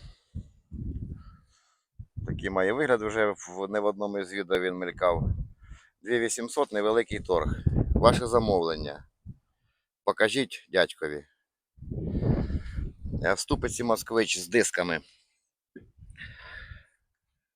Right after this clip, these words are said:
Тисяча триста. Потім йдемо сюди до ключів. Це такий набір ключів.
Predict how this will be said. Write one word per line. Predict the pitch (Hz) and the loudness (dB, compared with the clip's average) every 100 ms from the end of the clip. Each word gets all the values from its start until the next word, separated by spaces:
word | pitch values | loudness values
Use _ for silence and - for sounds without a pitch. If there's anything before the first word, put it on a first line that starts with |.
| _ _ _ _ _ _ _ _ _ _ _ - 107 | _ _ _ _ _ _ _ _ _ _ _ -10 -8
Тисяча | 120 98 117 | -6 -2 0
триста. | - 151 - 135 143 - - - - - - - - - - - - - - - - - - - - | 4 4 4 2 0 -4 -16 -14 -6 -4 -4 -4 -4 -4 -4 -6 -6 -6 -8 -10 -12 -14 -16 -18 -8
Потім | 117 127 117 113 | -6 -6 -6 -8
йдемо | 110 120 113 | 0 0 0
сюди | 107 117 110 110 | -4 -6 -4 0
до | 110 | -2
ключів. | 113 113 - 107 92 85 - - - - - _ _ _ - - _ | -2 -6 -4 -2 0 2 2 0 -8 -12 -16 _ _ _ -20 -20 _
Це | - | -14
такий | - 113 123 | -12 -8 -2
набір | 113 107 107 98 | 0 0 0 0
ключів. | 107 104 147 143 | -2 0 2 2